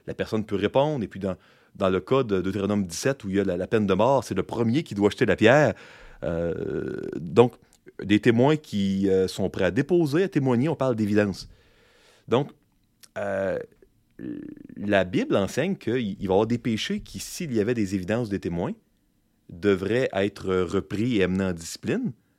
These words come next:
mais parfois, il n'y a pas de témoins. Et puis,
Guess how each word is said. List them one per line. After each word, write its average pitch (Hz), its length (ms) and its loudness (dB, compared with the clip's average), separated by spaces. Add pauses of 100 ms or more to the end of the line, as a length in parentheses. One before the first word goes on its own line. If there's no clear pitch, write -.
(560)
mais 98 80 -4
parfois, 170 320 -2
il 156 40 -2
n'y 117 40 0
a - 40 -4
pas - 140 -8
de - 60 -16
témoins. 87 400 -6 (920)
Et 107 100 -6
puis, 175 420 -6